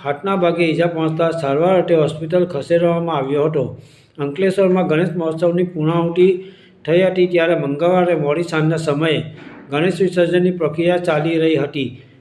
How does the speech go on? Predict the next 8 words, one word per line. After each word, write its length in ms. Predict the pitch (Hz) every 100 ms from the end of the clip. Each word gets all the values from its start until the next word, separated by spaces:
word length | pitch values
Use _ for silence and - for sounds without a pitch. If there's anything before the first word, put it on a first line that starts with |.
| _
તે 120 | 180
દરમિયાન 480 | 202 190 180 185 185
શહેરના 420 | 180 165 175 185
ભરૂચી 460 | 170 147 156 170 185
નાકા 300 | 170 156 180
વિસ્તારમાં 460 | 170 160 170 170 170
ફરજ 320 | 139 151 165 165
પર 160 | 180